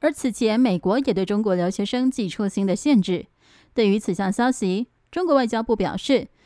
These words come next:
美国方面在中美人文交流领域采取一系列消极错误的言行，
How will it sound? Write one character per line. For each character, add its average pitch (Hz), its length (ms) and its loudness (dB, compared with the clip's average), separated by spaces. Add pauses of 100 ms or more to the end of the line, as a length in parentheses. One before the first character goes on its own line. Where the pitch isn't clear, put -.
(220)
美 262 140 4
国 294 120 0
方 330 180 4
面 302 280 4
在 247 180 2
中 330 200 0
美 262 160 2
人 170 200 -2
文 262 160 4
交 277 200 4
流 254 140 4
领 214 180 0
域 185 180 0
采 185 240 -4
取 202 180 0
一 170 140 -4
系 196 160 -4
列 180 200 0
消 196 280 2
极 165 280 -4
错 202 260 -2
误 170 100 0
的 180 80 -4
言 165 220 -4
行， 214 340 0